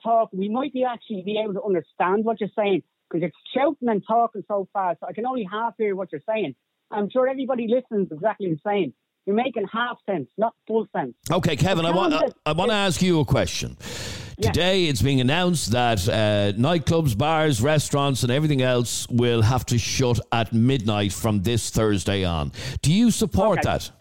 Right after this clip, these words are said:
Speaker 1: Yeah, I do. And, and look, and, and, and anybody who's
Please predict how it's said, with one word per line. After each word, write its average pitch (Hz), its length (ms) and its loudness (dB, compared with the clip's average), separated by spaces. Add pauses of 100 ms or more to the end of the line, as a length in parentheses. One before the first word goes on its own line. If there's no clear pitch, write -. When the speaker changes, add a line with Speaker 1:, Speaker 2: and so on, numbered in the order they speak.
(600)
Speaker 1:
Yeah, 233 260 -2
I 285 80 4
do. 269 280 2 (220)
And, 262 220 -4
and 269 100 2
look, 277 120 2 (100)
and, 233 120 -14
and, 247 380 -2
and 214 180 -4 (120)
anybody 240 400 -2
who's 208 80 -4